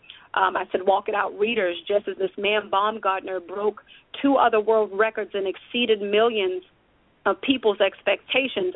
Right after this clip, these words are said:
at the end of it all, he didn't want to die before his parents, girlfriend, and millions of watchers."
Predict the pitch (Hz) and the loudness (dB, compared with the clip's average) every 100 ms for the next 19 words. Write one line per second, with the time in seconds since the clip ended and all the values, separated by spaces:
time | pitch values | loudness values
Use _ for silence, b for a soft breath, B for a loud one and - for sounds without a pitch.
0 | - 208 208 208 233 233 196 196 226 202 | -2 -2 -2 -4 0 0 2 2 2 2
1 | 185 b b b - 277 240 214 214 208 | -2 b b b -6 -2 -2 -4 -2 -2
2 | 196 214 214 208 190 196 175 - - 226 | 0 2 0 -2 -4 -2 -2 -4 -4 -4
3 | 208 185 - 190 220 226 - 196 175 175 | -4 -8 -4 2 4 2 -2 -4 -4 -6
4 | B B B 190 185 233 269 254 233 220 | B B B -2 2 2 2 0 0 -2
5 | 208 233 240 - 185 135 | 0 0 0 -4 -4 -6